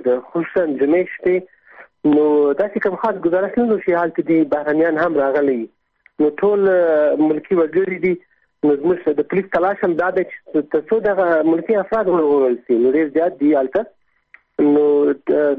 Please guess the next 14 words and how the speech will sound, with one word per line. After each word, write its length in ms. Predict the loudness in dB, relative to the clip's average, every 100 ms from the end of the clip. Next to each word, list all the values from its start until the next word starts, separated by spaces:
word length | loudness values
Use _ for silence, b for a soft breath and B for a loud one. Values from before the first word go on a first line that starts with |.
| -2
نو 100 | -2
انشاءالله 420 | -2 -2 0 0
چې 400 | 0 0 2 2 -2
په 60 |
څو 200 | -4 -2
شېبو 260 | -2 -4 0
وروسته 400 | 0 0 -4 -2
به 100 | -2
تاسو 260 | -2 -4 -4
سره 180 | -2 0
د 60 | 2
معلومات 440 | 0 0 -2 -2 -4
شریک 300 | -2 -2 -2
کړم. 140 | -6